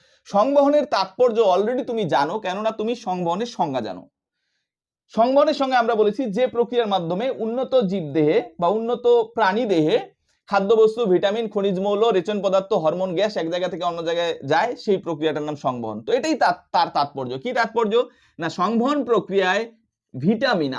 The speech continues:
আমরা যে ভিটামিন খাই, যে ভিটামিন খাই, তুমি গাজর খাচ্ছ, ভিটামিন এ আছে, মটরশুঁটি খাচ্ছ, সেখানেও ভিটামিন এ আছে, তুমি লেবু খাচ্ছ, কমলা লেবু খাচ্ছ, সেখানে ভিটামিন সি আছে, তুমি তেঁতুল খাচ্ছ, ভিটামিন সি আছে, আমলকি খাচ্ছ, ভিটামিন সি আছে। তাহলে এরকমভাবে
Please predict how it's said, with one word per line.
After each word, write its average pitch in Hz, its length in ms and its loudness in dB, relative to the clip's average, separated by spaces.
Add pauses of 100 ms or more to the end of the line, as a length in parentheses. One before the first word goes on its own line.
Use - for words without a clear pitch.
আমরা 233 180 0 (100)
যে 240 60 4 (140)
ভিটামিন 247 500 -2 (120)
খাই, 131 260 -2 (560)
যে 170 200 -2
ভিটামিন 190 400 -2
খাই, 123 140 -6 (100)
তুমি 233 160 -2 (420)
গাজর 175 360 4
খাচ্ছ, 214 180 -4 (140)
ভিটামিন 170 320 -6 (140)
এ - 20 4 (160)
আছে, 202 180 -2 (160)
মটরশুঁটি 233 480 -2
খাচ্ছ, 202 180 -4 (160)
সেখানেও 185 340 -4
ভিটামিন 196 300 -6 (160)
এ - 20 -6 (120)
আছে, 196 160 -6 (300)
তুমি 220 140 0 (100)
লেবু 226 300 2
খাচ্ছ, 190 240 -4 (200)
কমলা 226 320 0
লেবু 202 240 2
খাচ্ছ, 180 180 -6 (140)
সেখানে 165 280 -10
ভিটামিন 151 280 -8 (120)
সি 233 140 -8 (160)
আছে, 208 180 0 (340)
তুমি 160 180 -6
তেঁতুল 220 340 -2
খাচ্ছ, 208 200 -4 (120)
ভিটামিন 160 360 -4
সি 214 80 -12 (140)
আছে, 202 140 -6 (180)
আমলকি 226 400 -4
খাচ্ছ, 196 180 -10 (100)
ভিটামিন 147 340 -6
সি 151 80 -2 (100)
আছে। 104 140 -12 (420)
তাহলে 240 160 2 (140)
এরকমভাবে 233 540 2